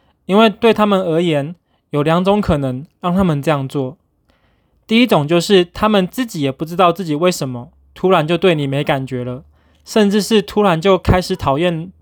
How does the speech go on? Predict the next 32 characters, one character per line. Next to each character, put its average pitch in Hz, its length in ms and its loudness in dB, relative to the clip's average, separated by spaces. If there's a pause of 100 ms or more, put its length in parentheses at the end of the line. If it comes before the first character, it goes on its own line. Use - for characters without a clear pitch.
(200)
起 - 240 -6
你 160 160 -2
来， 123 300 -4 (840)
实 165 220 -4
际 240 120 0
上 226 220 2
就 220 100 0
是 202 160 -4
因 202 120 -2
为 208 120 0
你 151 160 -4
失 180 240 -6
去 196 220 0
了 156 160 4
自 185 140 -4
己 147 100 -8
的 131 140 -2
价 151 240 0
值 - 200 -12
啊。 123 300 -8 (1900)
第 262 140 6
二 294 60 6
种 185 180 0
人 147 120 -4
就 170 120 -4
是 196 140 -6
因 190 100 -2
为 180 80 -2
他 175 60 -4
们 156 180 -4
知 147 120 -10
道 143 340 2